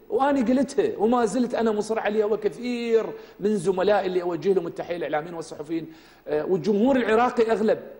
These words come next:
آه، الجمهور واقف ويا هذا الفريق، هذا مصيره للعراق. هاكم، أخذوا هذا لاعب جاهز.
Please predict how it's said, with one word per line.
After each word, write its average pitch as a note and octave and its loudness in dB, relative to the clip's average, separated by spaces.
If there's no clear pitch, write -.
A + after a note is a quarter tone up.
آه، C#3+ -8
الجمهور E3 -4
واقف G#3 -4
ويا G3 -8
هذا E3 -8
الفريق، D#3 -10
هذا A#3 2
مصيره G#3+ 0
للعراق. F#3 -2
هاكم، D#3 0
أخذوا C#3 -4
هذا B2+ -6
لاعب A#2 -6
جاهز. A#2 -8